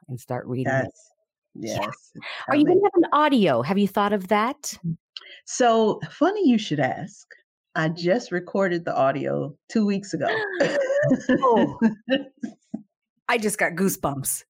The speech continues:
Speaker 2: Yes.
Speaker 1: Yes, 'cause I'm an audio slash, I like both.
Speaker 2: Mm-hmm,
Speaker 1: Like,
Speaker 2: mm-hmm. Me
Speaker 1: tie
Speaker 2: too.
Speaker 1: it
Speaker 2: Me
Speaker 1: in,
Speaker 2: too.
Speaker 1: words, and read it and highlight and then listen.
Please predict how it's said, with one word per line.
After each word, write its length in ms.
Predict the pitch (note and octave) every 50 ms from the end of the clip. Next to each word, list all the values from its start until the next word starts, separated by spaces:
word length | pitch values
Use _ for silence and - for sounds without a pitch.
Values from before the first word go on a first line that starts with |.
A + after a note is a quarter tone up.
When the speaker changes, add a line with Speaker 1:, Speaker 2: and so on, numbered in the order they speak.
| _
Speaker 2:
Yes. 300 | - F3+ F3 G3 G3 F3 D#3+ - - - F#3 F3
Speaker 1:
Yes, 400 | D#3 C#3+ C#3 - - - D4 - -
'cause 140 | - - E4
I'm 100 | A#3+ E3+
an 120 | F3+ F3 - - D#4
audio 420 | E3+ F3+ G3 G#3 G#3+ A3+ A3 A3
slash, 600 | A3 - - - F3+ F3 E3+ E3 E3 E3 D#3 - - _ -
I 80 | F3 F3+
like 200 | F3 E3+ D#3 C#3
both. 360 | D#3+ D3+ C#3+ B2+ - - - _ _ _ _ _ _ _ _ _ _ -
Speaker 2:
Mm-hmm, 600 | G3+ F#3+ F3+ G3 F#3 F3+ F#3 G#3 A3+ G#3+ - D3+
Speaker 1:
Like, 100 | D#3+ D#3
Speaker 2:
mm-hmm. 340 | D3+ D#3+ D#3+ D3+ D#3+ E3+ F3+ F3+ -
Me 100 | D#3 D#3 D3+ -
Speaker 1:
tie 160 | - C#3 C3
Speaker 2:
too. 160 | G3 G3 F#3 E3+
Speaker 1:
it 20 | -
Speaker 2:
Me 140 | D#3 D#3 E3+
Speaker 1:
in, 200 | - G3 F3+ -
Speaker 2:
too. 180 | - D#3 B2+ C3
Speaker 1:
words, 440 | D3 D#3+ D#3+ D#3 D#3+ E3+ F3+ E3 - -
and 160 | - D#3+ C#3+
read 220 | C#3+ E3 E3+ E3+ E3+
it 140 | F3+ F3+ -
and 140 | D3 C3+ C3
highlight 640 | - - - D#3+ F3 E3+ E3+ E3 E3 E3+ E3 - _ -
and 140 | C#3+ C3+
then 100 | C#3 C#3+
listen. 680 | C#3 C#3 C#3+ D3 E3 E3 - - - B2 A#2 - B2